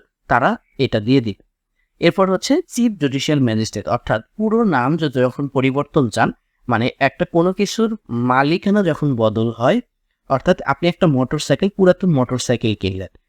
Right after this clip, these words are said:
সেই ক্ষেত্রে কিন্তু মানে নিয়ম অনুযায়ী হচ্ছে যে মালিকানা যখনই বদল হয়, সেটার জন্য এফিডেভিট বা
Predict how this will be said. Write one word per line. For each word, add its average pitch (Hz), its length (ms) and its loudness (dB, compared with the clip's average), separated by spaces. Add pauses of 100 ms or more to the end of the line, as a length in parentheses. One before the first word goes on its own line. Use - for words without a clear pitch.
(100)
সেই 202 200 2
ক্ষেত্রে 220 300 0
কিন্তু 165 440 0 (140)
মানে 120 500 0
নিয়ম 151 400 2
অনুযায়ী 127 400 -2
হচ্ছে 214 360 -2
যে 233 140 2 (320)
মালিকানা 143 480 2
যখনই 143 300 0
বদল 120 280 0
হয়, 170 120 0
সেটার 135 340 -2
জন্য 180 180 -2
এফিডেভিট 131 600 0
বা 120 140 2